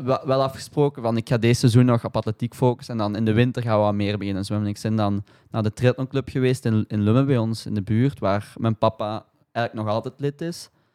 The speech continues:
Hij doet niet meer veel, maar hij is nog altijd lid. Ehm, en dan, ja, daar twee keer per week gezwommen en dan is dat zo wat geëvolueerd. Dan heb ik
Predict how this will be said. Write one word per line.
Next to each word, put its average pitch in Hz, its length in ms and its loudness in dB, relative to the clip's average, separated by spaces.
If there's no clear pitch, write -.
Hij 113 100 -6
doet 113 160 -2
niet 131 100 2
meer 131 140 2
veel, 131 200 4
maar 127 100 6
hij 107 100 2
is - 60 -10
nog 113 140 2
altijd 101 300 0
lid. 127 340 0
Ehm, 107 320 0
en 117 160 -2
dan, 117 320 2
ja, 113 240 -4
daar 110 280 -2
twee 123 160 -2
keer 117 140 -8
per 113 180 0
week 113 200 4
gezwommen 120 400 2
en 113 60 0
dan 110 80 0
is 113 60 0
dat 117 140 0
zo 117 140 -2
wat 113 320 0
geëvolueerd. 110 800 -4
Dan 117 100 -4
heb 110 100 0
ik - 200 -8